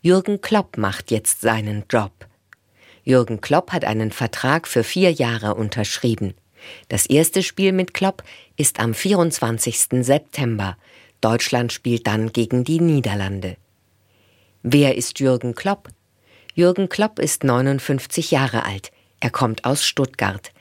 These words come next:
Er arbeitet schon lange als Fußballtrainer. Er war bei vielen bekannten Vereinen Trainer. Bei Mainz null fünf, bei Borussia Dortmund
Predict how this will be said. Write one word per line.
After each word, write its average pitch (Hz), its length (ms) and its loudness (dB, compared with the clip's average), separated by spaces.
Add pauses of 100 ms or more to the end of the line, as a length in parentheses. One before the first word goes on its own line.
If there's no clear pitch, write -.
(300)
Er 139 180 4
arbeitet 151 500 0
schon 151 200 2
lange 156 340 2
als 101 240 -4
Fußballtrainer. 107 960 -2 (480)
Er 117 160 2
war 110 140 2
bei 104 180 0
vielen 185 480 0
bekannten 113 560 -2
Vereinen 120 580 -2
Trainer. 98 460 0 (500)
Bei 110 160 2
Mainz 107 460 0
null 101 180 -2
fünf, - 480 0 (420)
bei 110 200 2
Borussia 107 500 0
Dortmund 147 680 0